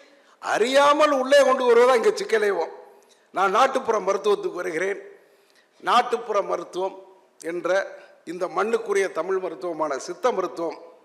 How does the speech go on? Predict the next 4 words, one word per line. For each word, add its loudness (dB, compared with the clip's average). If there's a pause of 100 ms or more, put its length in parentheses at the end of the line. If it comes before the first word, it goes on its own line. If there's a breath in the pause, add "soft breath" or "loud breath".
(640 soft breath)
உங்களை 2
அறியாமலே, 2 (640)
என்னை 2
அறியாமலே 2